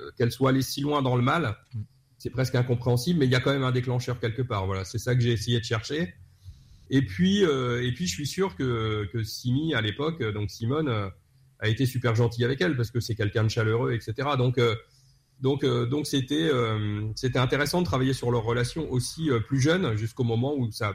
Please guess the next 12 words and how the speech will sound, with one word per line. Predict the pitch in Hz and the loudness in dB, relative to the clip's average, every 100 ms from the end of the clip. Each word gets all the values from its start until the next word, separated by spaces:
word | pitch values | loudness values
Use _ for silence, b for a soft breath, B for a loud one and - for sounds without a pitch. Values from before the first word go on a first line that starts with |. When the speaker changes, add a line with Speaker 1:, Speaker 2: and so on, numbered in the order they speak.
| 101 | -4
Speaker 1:
bascule | 104 - 165 107 | -6 -4 -6 -4
vraiment. | 104 120 - _ - _ _ - _ _ _ - _ - B B B B | -6 -8 -10 _ -20 _ _ -20 _ _ _ -20 _ -12 B B B B
Speaker 2:
Et | 113 | 0
tout | |
le | 156 | 0
travail | - 143 156 | 2 4 4
de | 127 120 | 4 4
l'histoire | 107 113 - - 113 110 107 | 4 2 0 2 2 2 0
que | - | 0
vous | 90 92 | 2 4
avez, | 92 90 98 | 4 4 4
euh, | 87 | 2